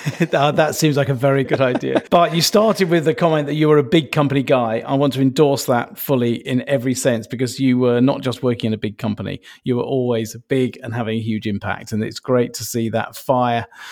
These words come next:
still burning within you. So thank you so much for joining us today on We Not Me and sharing that, that with our listeners.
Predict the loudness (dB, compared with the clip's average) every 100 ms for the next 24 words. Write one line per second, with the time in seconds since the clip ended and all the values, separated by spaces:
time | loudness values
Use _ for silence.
0 | -12 -6 -4 2 4 6 6 2 -4 -8
1 | -8 0 4 6 4 2 2 2 2 0
2 | -2 -2 0 2 2 0 -2 -2 -2 -2
3 | 0 2 2 0 -6 -6 -6 -4 -2 -2
4 | -6 -8 -6 -4 -2 -4 -4 -6 -6 -6
5 | -6 -4 -2 -2 -2 -6 -10 -20 -14 -8
6 | -6 -6 -6 -6 -8 -14 -16 -20